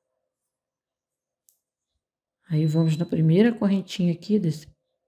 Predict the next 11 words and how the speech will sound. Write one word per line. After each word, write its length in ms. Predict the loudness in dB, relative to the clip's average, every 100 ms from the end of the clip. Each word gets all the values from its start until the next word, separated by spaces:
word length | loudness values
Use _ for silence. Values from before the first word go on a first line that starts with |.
| _
primeiro 400 | 0 4 4 2
ponto 320 | -2 -4 -2
que 60 | -2
a 20 |
gente 160 | -4 -4
fez. 360 | 0 0 0 -8 _ _ _ _ _ _ _ _
Um, 380 | 0 2 2 2
dois, 580 | 4 4 2 -2 -8 -20 _ _ _ _ _ _ _ _ _ _ _ _
três 360 | -4 0 2 0
aqui, 280 | -2 -2 0
ó. 140 | 0